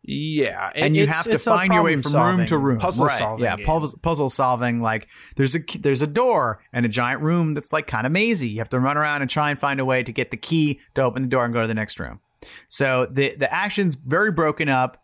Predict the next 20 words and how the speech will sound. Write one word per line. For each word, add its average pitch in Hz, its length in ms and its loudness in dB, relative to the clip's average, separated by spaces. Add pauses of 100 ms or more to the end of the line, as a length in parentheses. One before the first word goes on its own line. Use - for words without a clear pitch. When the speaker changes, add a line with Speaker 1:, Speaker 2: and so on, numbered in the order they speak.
(160)
Speaker 2:
It's 127 220 -4
<laughs> - 100 2
only 190 220 2
violence 131 520 -2
against 127 280 -2
animals, 104 600 -4 (320)
and 139 100 4
you're 143 160 2
really 190 240 2
trying 151 200 -2
to 135 60 -4
find 139 240 0
your 135 120 0
way 123 140 2
through 127 180 -4
these 113 200 -2
rooms. 113 360 -2
I 131 80 -2
guess, 151 400 -4
like, 113 320 -2